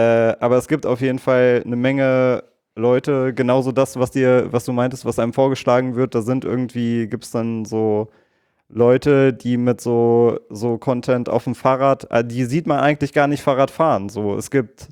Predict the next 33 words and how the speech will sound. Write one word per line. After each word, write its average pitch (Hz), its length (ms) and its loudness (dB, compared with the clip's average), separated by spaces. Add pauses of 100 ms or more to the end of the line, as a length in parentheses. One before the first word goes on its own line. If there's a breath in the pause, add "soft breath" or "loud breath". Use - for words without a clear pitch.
du, 120 240 -8 (120)
es - 160 -18
gibt 170 200 0
fast 160 240 2
keine 160 240 0
Bilder, 151 360 4
wo 151 160 4
Leute 151 360 2
dann 143 180 2
Fahrrad 170 340 0
fahren. 143 440 0
Es 117 120 -6
ist, 127 300 -8
geht 131 400 -4
nur 143 160 -2
darum, 143 540 2 (340 soft breath)
wie 139 160 0
am 139 140 -2
Fan-, 151 360 -2
Fahrrad 139 380 2
irgendwie 139 320 -4
posiert 139 460 -2
wird. 165 280 0
Und 131 340 -6 (420 soft breath)
dann 127 120 -4
denke 143 220 0
ich 147 80 -6
mir 147 160 0
so, 135 140 2
yo, 143 360 2
das 123 300 -12
hat 139 160 -2
irgendwie 143 720 0